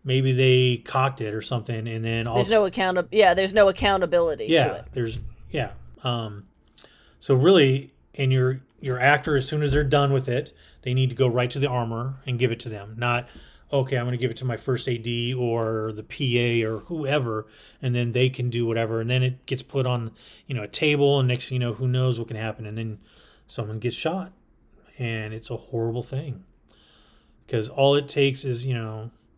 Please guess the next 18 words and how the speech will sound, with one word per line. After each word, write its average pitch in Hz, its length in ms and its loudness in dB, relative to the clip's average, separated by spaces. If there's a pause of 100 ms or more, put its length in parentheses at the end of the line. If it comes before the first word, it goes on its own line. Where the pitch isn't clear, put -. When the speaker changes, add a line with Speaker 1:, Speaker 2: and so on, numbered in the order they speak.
(480)
Speaker 1:
the 113 120 -8
two 151 260 -2
seconds 139 520 2
for 120 220 -8
the 107 140 -8 (440)
people 139 300 -2
that 117 160 -2
should 156 420 -2
be 135 100 -2
touching 120 400 -6
it 117 260 -10 (540)
to 160 200 -2
do 117 200 0
it 104 260 -14
and 123 120 -8
handling 107 520 -6
it. 107 180 -20 (840)
And, 107 440 -8